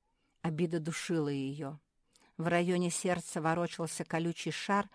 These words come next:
во рту разлилась горечь. Лапки мопсихи дрожали, хвост свело судорогой.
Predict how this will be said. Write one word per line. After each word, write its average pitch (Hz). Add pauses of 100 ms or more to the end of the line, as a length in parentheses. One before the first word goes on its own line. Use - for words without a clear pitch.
(360)
во 156
рту 170
разлилась 156
горечь. 143 (760)
Лапки 175
мопсихи 170
дрожали, 165 (380)
хвост 165
свело 160
судорогой. 151